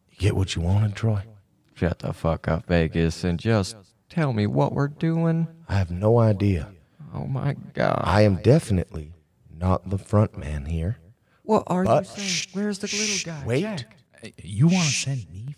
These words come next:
Speaker 3: first?
Speaker 1: Guys.
Speaker 3: What are you talking about?
Speaker 2: Yeah, Vegas, what is it?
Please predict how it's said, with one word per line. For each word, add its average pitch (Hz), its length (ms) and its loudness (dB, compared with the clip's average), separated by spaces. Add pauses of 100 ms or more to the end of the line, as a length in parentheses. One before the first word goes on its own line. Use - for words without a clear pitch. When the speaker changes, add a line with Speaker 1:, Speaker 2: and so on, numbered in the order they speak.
Speaker 3:
first? 147 420 2
Speaker 1:
Guys. 117 540 2 (220)
Speaker 3:
What 175 260 2
are 120 120 8
you 127 260 6
talking 151 440 2
about? 80 220 -8 (300)
Speaker 2:
Yeah, 165 120 0 (120)
Vegas, 175 420 0
what 175 420 -6 (140)
is - 260 -18 (120)
it? - 80 -18